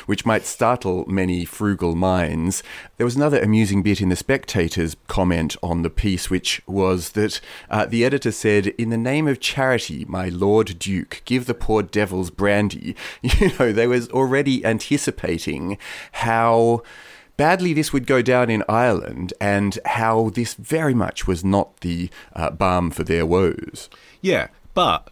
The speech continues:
Speaker 2: that satire and what the Duke said was, as you say, ill-informed and foolish and naive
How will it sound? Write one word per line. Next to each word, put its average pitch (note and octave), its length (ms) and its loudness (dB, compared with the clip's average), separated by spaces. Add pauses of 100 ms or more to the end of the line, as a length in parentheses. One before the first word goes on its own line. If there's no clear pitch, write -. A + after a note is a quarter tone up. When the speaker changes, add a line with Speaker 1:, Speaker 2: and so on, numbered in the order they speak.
(100)
Speaker 2:
that D#3+ 220 -2
satire G2 760 -2 (420)
and A#2 180 0
what A#2 140 0
the A2 80 0
Duke C3 360 -2
said F#2+ 340 0
was, F#2 340 0
as F#2 120 -4
you F#2+ 80 -2
say, E2+ 260 -2
ill-informed F2 880 -2 (460)
and E2 340 -4
foolish F2 380 -2
and E2 100 -6
naive D#2+ 760 -4